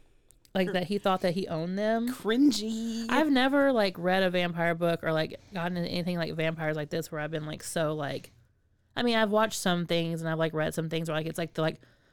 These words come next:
Speaker 1: realistic vampire, not the Twilight. I mean, like, not, I'm not gonna say I don't love Twilight, <laughs> but, like, you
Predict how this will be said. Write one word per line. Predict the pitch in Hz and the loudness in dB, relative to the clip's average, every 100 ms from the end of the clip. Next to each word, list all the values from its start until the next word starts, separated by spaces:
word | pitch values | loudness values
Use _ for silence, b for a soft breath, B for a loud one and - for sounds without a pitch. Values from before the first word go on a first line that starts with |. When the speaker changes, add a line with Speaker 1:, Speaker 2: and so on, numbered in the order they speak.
| b _ | b _
Speaker 1:
realistic | 160 160 165 147 151 165 | 0 2 4 2 -2 -2
vampire, | 160 165 175 165 | -2 -2 -2 -2
not | 151 151 160 | -2 -4 -8
the | |
Twilight. | 165 - 143 151 151 | -12 -8 -4 -2 -2
I | 175 | -2
mean, | 180 | -2
like, | 165 | -2
not, | 156 | -4
I'm | 151 | -6
not | 156 151 | -6 -8
gonna | 151 | -8
say | 160 | -8
I | |
don't | 147 | -6
love | 139 160 | -6 -8
Twilight, | - 156 180 196 | -4 0 2 4
<laughs> | 254 294 202 | 6 6 6
but, | 320 381 - | 6 6 6
like, | 302 285 | 6 6
you | 269 | 8